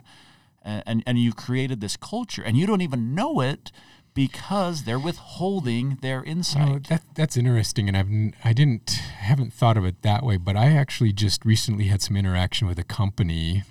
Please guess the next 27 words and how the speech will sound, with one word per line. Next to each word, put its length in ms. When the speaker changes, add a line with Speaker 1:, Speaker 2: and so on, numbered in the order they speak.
Speaker 2:
that, 640
um, 640
when 680
suggestions 720
were 100
put 320
forth, 1000
um, 680
even 240
though 140
the 80
suggestion 680
may 160
have 120
not 180
have 100
been 120
implemented, 720
there 140
was 140
still 340
a 80
reward 840
for 120
making 400
the 80
suggestion. 680